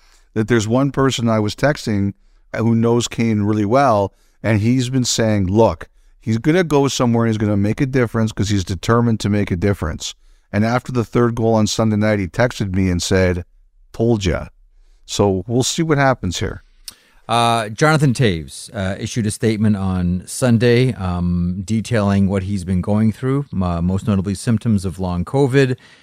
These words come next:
Speaker 2: and chronic immune response syndrome as well. He needs to focus on his health. Hockey takes a back seat here now,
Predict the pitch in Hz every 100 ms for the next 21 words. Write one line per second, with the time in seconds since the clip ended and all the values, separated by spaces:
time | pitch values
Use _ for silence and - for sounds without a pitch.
0 | _ - 92 90 87 - 131 120 120 -
1 | 107 101 107 98 92 - 104 98 92 -
2 | - 110 101 98 90 85 101 101 98 87
3 | 90 90 101 92 104 87 107 90 98 95
4 | 87 82 - 104 98 95 - 98 95 101
5 | 90 101 90 - 101 80 87 85 - -
6 | 87 78 - 85 82 80 80 78 78